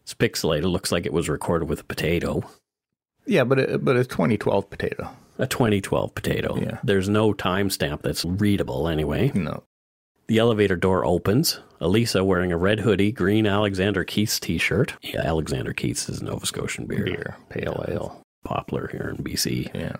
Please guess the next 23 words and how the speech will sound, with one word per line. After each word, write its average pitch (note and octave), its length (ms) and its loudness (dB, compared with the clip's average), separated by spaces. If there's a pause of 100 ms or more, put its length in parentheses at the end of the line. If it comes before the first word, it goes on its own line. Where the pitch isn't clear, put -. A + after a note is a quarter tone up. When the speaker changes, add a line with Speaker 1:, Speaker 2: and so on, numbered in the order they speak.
(100)
Speaker 1:
And B2+ 120 4
it A2+ 60 2
was G2+ 140 0
my E2+ 320 2 (320)
brand D2+ 340 0 (240)
back E2 220 -4
in D#2+ 80 -6
my D2+ 100 -2
drinking - 380 -4
days. - 260 -2
Speaker 2:
Wow. F#4+ 300 0 (400)
Speaker 1:
She - 160 0
was G#2 160 0
wearing F2 320 2
knee-length A#2 600 4
black F2+ 300 -2
shorts - 600 0 (200)
and - 160 -2
open-toed G2+ 640 2
sandals. - 600 -2 (1040)
She - 160 -2
glides G#2+ 480 2
in, G2 440 2